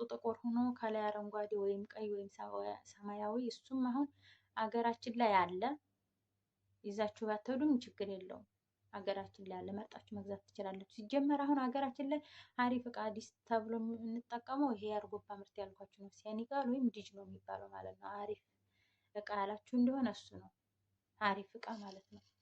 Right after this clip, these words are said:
እና፣ አ፣ ከእቃዎች እነዚህን ካልኳችሁ ይዛችሁ ባትሄዱ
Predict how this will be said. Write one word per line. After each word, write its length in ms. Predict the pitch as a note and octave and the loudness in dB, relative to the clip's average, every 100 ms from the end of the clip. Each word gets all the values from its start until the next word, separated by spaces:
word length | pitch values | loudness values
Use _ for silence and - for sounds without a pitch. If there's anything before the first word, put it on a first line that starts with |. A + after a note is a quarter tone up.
| _ _ _ _ | _ _ _ _
እና፣ 240 | A#3+ B3 C#4+ E4 E4 - _ _ _ _ _ _ _ | 8 8 10 8 4 -4 _ _ _ _ _ _ _
አ፣ 100 | A#3 A3+ G#3+ G#3+ G#3 G#3 - _ _ _ _ _ _ _ _ _ _ _ _ - | 2 4 2 0 -2 -6 -12 _ _ _ _ _ _ _ _ _ _ _ _ 4
ከእቃዎች 520 | A#3 A#3 C#4 D#4 D#4 | 4 8 10 10 6
እነዚህን 480 | B3 B3 B3 - B3 | 6 6 6 2 2
ካልኳችሁ 600 | A#3+ A#3 A3+ C4 B3+ - A#3+ _ _ _ - - | 4 2 2 -2 -4 -8 -10 _ _ _ -20 -6
ይዛችሁ 520 | G#3+ G#3 B3 B3 - B3+ | -4 2 2 2 0 4
ባትሄዱ 480 | B3 A#3+ A#3 A3+ | 4 4 0 0